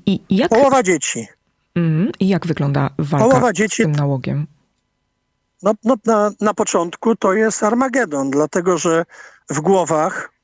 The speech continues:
Speaker 2: jest bardzo silne pobudzenie dopaminy, czyli przyjemności. I kiedy my robimy najnormalniejszy detoks, on jest, to jest detoks behawioralny. Nie dostaniesz po prostu tego, to czasami dostają, w cudzysłowie powiem, małpiego rozumu.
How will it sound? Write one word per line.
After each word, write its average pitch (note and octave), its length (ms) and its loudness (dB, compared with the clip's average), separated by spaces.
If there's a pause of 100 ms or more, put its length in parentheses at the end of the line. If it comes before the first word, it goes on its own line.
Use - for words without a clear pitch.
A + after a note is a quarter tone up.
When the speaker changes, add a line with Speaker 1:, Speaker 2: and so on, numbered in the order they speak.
(380)
Speaker 2:
jest F3 180 0
bardzo F#3 260 -2
silne F#3+ 360 0
pobudzenie F3 680 -2
dopaminy, E3 540 -4
czyli F3+ 240 -4
przyjemności. F#3 960 -2 (460)
I F#3 100 0
kiedy F#3 360 0
my F#3+ 200 -4 (120)
robimy F#3+ 400 -2
najnormalniejszy F#3+ 800 -2
detoks, F#3+ 440 -2
on F#3 140 -2
jest, F#3 240 -4 (180)
to - 80 -4
jest G3 140 -2
detoks G3 320 -4
behawioralny. G#3 880 -2 (180)
Nie F#3+ 120 2
dostaniesz A3+ 520 -2
po E3 120 -2
prostu E3 380 -4
tego, D3+ 460 0 (460)
to E3 420 0 (300)
czasami G3+ 440 -2
dostają, F3+ 480 -2
w - 80 -14
cudzysłowie G#3 580 -2
powiem, D3 280 -2
małpiego F3+ 420 -2
rozumu. F#3+ 520 -2